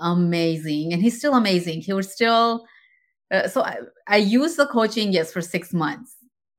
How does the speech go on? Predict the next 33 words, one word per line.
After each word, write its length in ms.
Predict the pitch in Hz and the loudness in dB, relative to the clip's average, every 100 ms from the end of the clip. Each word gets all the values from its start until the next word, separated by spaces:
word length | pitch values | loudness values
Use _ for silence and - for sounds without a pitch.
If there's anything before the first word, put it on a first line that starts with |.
| - 180 | -16 -12
The, 420 | 170 185 175 - _ _ - | -6 -4 -6 -10 _ _ 2
and 200 | 196 208 | 2 4
it 100 | 214 | 2
was, 280 | 214 190 - | 0 -2 -2
it 80 | |
was 180 | 208 240 | 0 2
beneficial. 920 | 226 220 220 190 190 175 175 214 - _ _ _ _ _ _ - | 4 2 2 -2 -2 -2 -2 -6 -14 _ _ _ _ _ _ -14
But 640 | 185 170 185 180 180 - | -4 6 8 10 6 2
what 180 | 180 185 | 2 2
he 140 | 185 233 | 2 0
had 160 | 190 | 0
told 200 | - 185 180 | 0 -4 -2
me 100 | 175 | 0
is 60 | |
like, 140 | 175 175 | -2 -2
"Rima, 220 | 175 180 | 0 2
I 140 | 160 | 0
think 380 | 165 180 190 196 | -2 -4 -4 -6
you 220 | 190 180 | -6 -4
already 360 | 180 175 180 180 | 0 2 2 2
know. 400 | 175 160 165 165 | 0 0 -2 -2
The 180 | 185 190 | 0 2
main 320 | 196 254 311 | 4 4 2
thing 220 | 214 214 | 0 0
is 160 | 196 180 | 0 0
your 80 | 175 | 0
mindset 640 | 165 156 175 175 180 175 - | 0 0 -2 0 4 4 0
and 260 | 165 160 160 | -8 -6 0
what 180 | 170 | 0
you're 120 | 175 156 | 0 -4
doing 280 | 151 151 | -4 -4
with 200 | 147 143 | -6 -12
it." 220 | 139 - | -14 -14